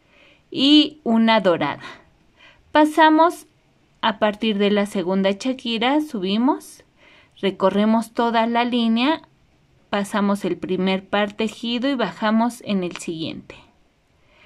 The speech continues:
Para el siguiente metemos una vino, tres negras, dos verde fuerte,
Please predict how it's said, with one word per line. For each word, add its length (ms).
Para 200
el 140
siguiente 600
metemos 960
una 320
vino, 500
tres 340
negras, 640
dos 420
verde 380
fuerte, 720